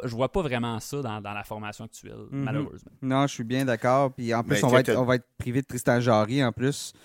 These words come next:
Speaker 2: Euh,
Speaker 1: En
Speaker 2: gardien
Speaker 1: plus,
Speaker 2: numéro
Speaker 1: on
Speaker 2: un, donc c'est Casey
Speaker 1: Bon point.
Speaker 2: DeSmith qui, qui, qui amorce la, la, les séries. T'allais dire, Sébastien ?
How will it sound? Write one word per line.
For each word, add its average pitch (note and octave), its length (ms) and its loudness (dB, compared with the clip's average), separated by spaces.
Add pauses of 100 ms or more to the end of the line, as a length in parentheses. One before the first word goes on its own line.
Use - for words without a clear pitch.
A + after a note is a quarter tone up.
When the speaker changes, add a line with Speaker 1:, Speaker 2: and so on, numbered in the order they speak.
(380)
Speaker 2:
Euh, G#2 220 2
Speaker 1:
En - 60 -4
Speaker 2:
gardien A2+ 260 2
Speaker 1:
plus, B2 60 4
Speaker 2:
numéro A#2+ 260 4
Speaker 1:
on - 20 6
Speaker 2:
un, D3 160 6
donc C3 160 6
c'est C3 120 0
Casey C3 160 2
Speaker 1:
Bon C3+ 140 0
point. B2+ 100 4
Speaker 2:
DeSmith C#3 380 2
qui, A#2 260 -4
qui, - 160 -12
qui - 140 0
amorce A#2+ 380 2
la, A#2 200 4
la, G2+ 360 2 (140)
les A2 120 -4
séries. A#2 280 -4
T'allais A2+ 240 2
dire, B2+ 180 0
Sébastien ? A#2+ 460 0